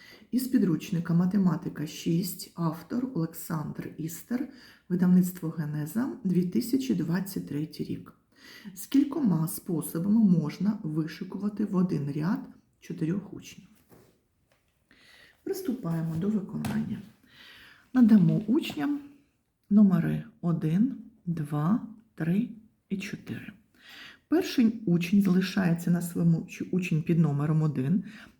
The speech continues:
залишається на своєму місці. Будемо переставляти місцями учнів під номером два, три і чотири. Можливі такі розміщення.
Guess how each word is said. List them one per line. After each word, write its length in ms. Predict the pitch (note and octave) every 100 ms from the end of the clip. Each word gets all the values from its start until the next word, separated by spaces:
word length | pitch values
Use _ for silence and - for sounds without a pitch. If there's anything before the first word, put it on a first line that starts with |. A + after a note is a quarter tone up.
| -
залишається 760 | D#3+ F#3+ F#3 - E3+ E3 - E3+
на 100 | D#3
своєму 400 | - D#3 D3 C#3+
місці. 520 | C#3+ D3 - - D4+ - _ - - - _
Будемо 260 | F3+ F3+ D#3+
переставляти 760 | E3 E3+ E3+ F3 E3+ D#3+ - D#3
місцями 560 | D3+ - - C4+ C#4+ C#4
учнів 440 | E3+ E3 - D#3 -
під 140 | E3
номером 420 | D#3 C#3 C#3+ C#3+
два, 440 | C#3 D#3+ A3+ D#4+ - -
три 300 | - E3 A#3 -
і 120 | F3+
чотири. 520 | F#3 - - - - - _ _ - - - - -
Можливі 340 | G#3+ D4 E4
такі 240 | B3 - A#3
розміщення. 840 | F#3 D#3 C#3 - - D#3 - -